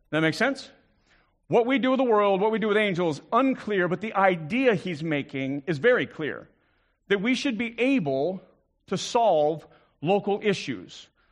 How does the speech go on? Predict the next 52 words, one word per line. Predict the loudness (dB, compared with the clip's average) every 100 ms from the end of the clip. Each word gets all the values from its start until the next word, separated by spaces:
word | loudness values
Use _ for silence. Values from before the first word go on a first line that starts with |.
| _ _ -4
This | -2
person | 0 -2 0
has | 0 -2
a |
problem | 0 0 2
against | -2 -4 -2
this | -4
person, | -2 -4 -4
they're | -4
members | -2 -2 -4
of |
the | -6
church, | -6 -6 -4
we | -8
should | -6
be | -8
able | -8
to |
solve | -6 -2 -2 -2
that, | -2 -4 -8 -20 -20 _
that | -6 -4
we | -4
shouldn't | -6 -2 -2 -2
be | -4
going | -2 0 0
to | -2
the | -4
courtroom | -6 -2 -2 -2 -4 -4 -4 -8 -12 _ _ _ _ _ _ _ -6
to | -2
do | 0 0
that. | -2 -4 -16 -16
So | -4 -4 -4 -12 -4
that's | -4 -2
what |
he's | -4
talking | 0 0
about. | 0
Verse | -2 -2
four, | 0 0 0 -4 -16 _ _ _ _ _
"So | 0 2
if | 2
you | 2
have | 2 4 4 2
such | 0 -2
cases, | 0 -2 -2 -4 -4
why | -2 0 0
do | 0
you | -4
lay | -2 -2
them | -2
before | -4 -4 -4
those | 2 4 4 2 -2 -8 -14